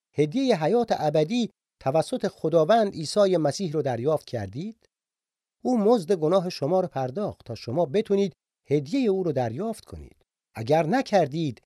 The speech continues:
امروز اون رو دریافت کنید. کتاب ناهوم رو می‌تونیم به این ترتیب عنوان بندی کنیم. باب یک، اعلام مجازات نینوا. باب دو، شرح مجازات نینوا. باب سه، دفاع از مجازات نینوا.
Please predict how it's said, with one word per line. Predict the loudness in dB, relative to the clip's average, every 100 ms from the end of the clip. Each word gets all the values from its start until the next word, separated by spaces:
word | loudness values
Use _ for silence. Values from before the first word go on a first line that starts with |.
| _ -6
امروز | -4 -2 -4 -4
اون | -4
رو | -4
دریافت | -6 -8 -6 -8 -10
کنید. | -14 -16 -16 _ _ _ _ _ _ _ _ _ _
کتاب | -4 0 2
ناهوم | 4 8 6 6 2
رو | 2
می‌تونیم | 2 -2 -2 -2 -2
به | -2
این | 0 2
ترتیب | 2 0 -2 -6 -4
عنوان | -2 0 0 0
بندی | -2 -4 -8
کنیم. | -10 -10 -10 -16 _ _ _ _ _ _ -4
باب | 2 4
یک، | 2 2 -2 -2 -8 _ _
اعلام | -4 0 4 4 4
مجازات | 4 4 2 4 4 2
نینوا. | 0 -4 -6 -8 -12 -4
باب | 0 2
دو، | 4 4 4 0 _ _ -10
شرح | 0 0 2
مجازات | 0 2 2 2 0 0
نینوا. | 0 2 2 4 2 0 _ _ _ -4
باب | 0 4 2
سه، | 2 0 -2 -2 _ _ -6 2
دفاع | 2 4 0
از | 2 2
مجازات | 0 2 0 0 -4 -6
نینوا. | -8 -8 -12 -16